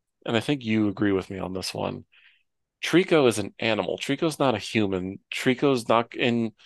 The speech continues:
this also plays upon Ueda's earlier games where characters speak a language that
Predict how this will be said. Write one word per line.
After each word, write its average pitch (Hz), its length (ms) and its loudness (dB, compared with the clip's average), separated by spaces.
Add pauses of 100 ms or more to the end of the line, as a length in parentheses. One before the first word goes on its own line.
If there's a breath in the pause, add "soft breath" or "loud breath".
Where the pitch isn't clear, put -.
(640 soft breath)
this 123 200 0
also 131 260 2
plays 113 320 2
upon 107 420 2
Ueda's 101 540 0 (100)
earlier 110 420 4
games 107 400 -8
where 110 100 -8 (680 soft breath)
characters 110 480 2
speak - 340 0
a 104 60 2
language 101 640 0
that 101 220 0